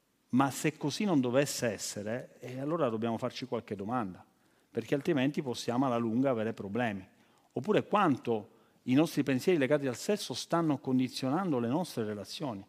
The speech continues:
Se il nostro pensiero del sesso è sbagliato, se noi pensiamo il sesso, concepiamo il sesso in un certo modo, alla lunga possiamo avere problemi anche legati a questa situazione. Quanto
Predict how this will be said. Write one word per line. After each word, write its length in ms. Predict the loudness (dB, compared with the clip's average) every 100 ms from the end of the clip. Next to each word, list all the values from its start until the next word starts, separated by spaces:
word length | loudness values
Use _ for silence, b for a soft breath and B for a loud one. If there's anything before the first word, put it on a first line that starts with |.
| b b b
Se 140 | -2 2
il 40 |
nostro 260 | 2 0 0
pensiero 360 | 0 2 0
del 100 | 0
sesso 320 | -2 -4 -4
è 60 | -4
sbagliato, 800 | 0 0 2 2 0 -6 -10 -10 b -14
se 140 | -2
noi 160 | 0 0
pensiamo 560 | -2 -2 -2 0 0
il 80 | 0
sesso, 400 | 0 -2 -2 -4
concepiamo 460 | -4 -4 -2 0 0
il 80 | -2
sesso 260 | -6 -6
in 60 | -6
un 60 | -6
certo 260 | -8 -4
modo, 400 | -4 -4 -8 -14 b b b b b -4
alla 220 | 2 4
lunga 360 | 4 2 0 -2
possiamo 540 | -4 -6 -4 -2 -2
avere 240 | 0 0
problemi 560 | 0 -4 -2 0 0 0
anche 500 | -2 -6 -6 -8 -8 b b b b b
legati 480 | 0 2 4 2 0
a 40 |
questa 520 | -4 -2 -2 -4 -8 -8
situazione. 680 | -8 -6 -6 -8 -12 -14 -20 _ _ _ _ _
Quanto 760 | 2 2 2 -2 -2 -2 -2